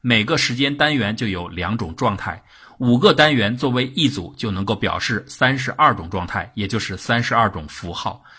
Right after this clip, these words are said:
这足以覆盖全部的英文字母和六种特殊符号。高低电位的状态可以对应的记录在穿孔纸带上，有电压就穿一个孔，没有电压就不穿孔。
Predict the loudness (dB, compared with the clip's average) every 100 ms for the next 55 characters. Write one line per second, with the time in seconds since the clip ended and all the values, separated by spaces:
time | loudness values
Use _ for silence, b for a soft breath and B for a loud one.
0 | B B -2 2 6 6 4 0 2 2
1 | 2 -4 -2 0 2 0 0 2 4 4
2 | 4 0 0 -4 -2 6 6 6 2 -6
3 | -6 -2 0 2 0 -2 -4 -6 -8 B
4 | B B B B B 4 6 6 4 0
5 | 2 2 2 2 0 2 2 2 -4 -6
6 | -4 -2 -2 -2 0 2 0 -2 -2 -2
7 | 0 -2 -4 -6 -2 0 -2 -6 -6 -6
8 | -4 -2 -2 -6 -8 B B -8 -2 0
9 | 2 2 0 -4 -8 -4 -2 -2 -4 -8
10 | -10 -12 _ 2 2 4 2 2 0 0
11 | -8 -6 -8 -2 -2 -2 -8